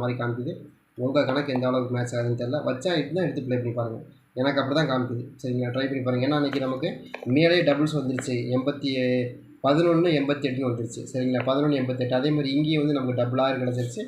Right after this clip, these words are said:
அதை கணக்கு பண்ணி பார்க்கும்போது அடுத்த draw நமக்கு கண்டிப்பாக டபுள்ஸாக தான் இருக்கணும். சரிங்களா? அதனால தான் கொடுக்குறோம். அது மாதிரி வருதான்னு பாருங்க. அதே மாதிரி பேசிக்காக அஞ்சாம் நம்பருக்கான வாய்ப்புங்கிறது உங்களுக்கு இருக்கான்னு பாருங்க. அஞ்சாம் நம்பர் எனக்கு வருது ரொம்ப ஸ்ட்ராங்காக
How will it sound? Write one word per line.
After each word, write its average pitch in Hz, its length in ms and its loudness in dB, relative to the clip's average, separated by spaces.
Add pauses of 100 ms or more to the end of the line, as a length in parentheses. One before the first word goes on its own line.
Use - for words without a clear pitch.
(420)
அதை 139 180 4
கணக்கு 160 220 2
பண்ணி 151 120 4
பார்க்கும்போது 143 320 2
அடுத்த 143 280 2
draw 151 180 4
நமக்கு 127 300 -4
கண்டிப்பாக 127 340 2 (580)
டபுள்ஸாக 127 540 4
தான் 135 200 4
இருக்கணும். 123 460 2 (220)
சரிங்களா? 123 340 2 (460)
அதனால 127 280 4
தான் 139 100 0
கொடுக்குறோம். 135 280 2
அது 131 100 0
மாதிரி 135 180 2
வருதான்னு 123 240 2
பாருங்க. 127 200 2
அதே 151 140 4
மாதிரி 143 200 2
பேசிக்காக 143 360 2
அஞ்சாம் 143 320 4
நம்பருக்கான 123 440 -2
வாய்ப்புங்கிறது 127 480 -2 (380)
உங்களுக்கு 127 240 2
இருக்கான்னு 139 300 2
பாருங்க. 123 200 0
அஞ்சாம் 139 220 4
நம்பர் 131 240 0
எனக்கு 120 220 -2
வருது 120 260 0
ரொம்ப 123 200 0
ஸ்ட்ராங்காக 117 280 -6